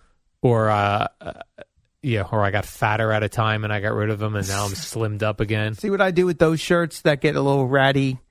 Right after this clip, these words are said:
Speaker 1: Yeah.
Speaker 2: I keep 'em and I use 'em. I, I go to, you know, around the house or to bed. Are you guy wears a shirt to bed or no?
Speaker 1: Yeah.
Speaker 2: So, so that's a perfect
Speaker 1: But how many
Speaker 2: thing.
Speaker 1: of those shirts do you need? I, is, you know, I like the minimalist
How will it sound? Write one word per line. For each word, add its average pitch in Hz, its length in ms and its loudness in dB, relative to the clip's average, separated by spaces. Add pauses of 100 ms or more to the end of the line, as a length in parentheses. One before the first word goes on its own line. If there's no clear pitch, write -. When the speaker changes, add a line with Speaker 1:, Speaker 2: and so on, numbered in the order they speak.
(140)
Speaker 1:
Yeah. 120 300 0
Speaker 2:
I 143 140 4
keep - 260 -2
'em 139 100 2
and 131 80 2
I 127 80 2
use 127 240 -2
'em. 117 160 -2 (180)
I, 127 200 0 (100)
I 131 180 0
go 139 200 0
to, 135 100 -4 (160)
you 170 100 -2
know, 107 240 -4
around 123 180 2
the 117 60 -2
house 120 320 2
or 113 60 -4
to 110 80 -2
bed. 117 320 0
Are 120 80 -4
you 123 100 -4
guy 127 200 2
wears 120 240 2
a 110 60 -6
shirt 131 280 0
to 127 60 -2
bed 127 320 2
or 135 140 -2
no? 110 280 -4
Speaker 1:
Yeah. 123 280 0 (540)
Speaker 2:
So, - 280 -16
so - 240 -6
that's 127 240 2
a 120 100 -4
perfect 147 300 2
Speaker 1:
But 156 80 4
how 180 80 4
many 170 160 4
Speaker 2:
thing. - 80 4
Speaker 1:
of 151 60 2
those 147 180 0
shirts 147 280 -2
do 127 120 -2
you 123 40 -2
need? 101 280 -4
I, 104 140 -2
is, 107 200 -6
you 113 120 -6
know, 98 200 -6 (480)
I 131 140 6
like 139 240 0
the 135 100 4
minimalist 123 720 0